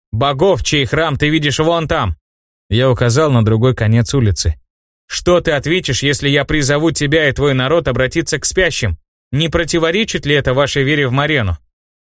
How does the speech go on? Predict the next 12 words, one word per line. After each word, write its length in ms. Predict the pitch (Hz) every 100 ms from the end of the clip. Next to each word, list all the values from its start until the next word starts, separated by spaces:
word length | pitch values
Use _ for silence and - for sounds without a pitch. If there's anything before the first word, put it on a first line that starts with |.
| _ _ -
Тролль 240 | 165 165
завис, 480 | 123 113 131 180 131
закатив 540 | 92 85 82 85 95 87
глаза. 460 | 98 107 120 87 _ _
За 160 | - 95
моей 200 | 120 127
спиной 400 | - 123 147 165
зашелестел 640 | 131 - 120 113 - 147
встревоженный 720 | 131 - 113 107 131 120 117 107
шёпот 400 | - 139 131 113
других 420 | 131 123 143 -
культистов. 640 | 143 131 165 - 82 -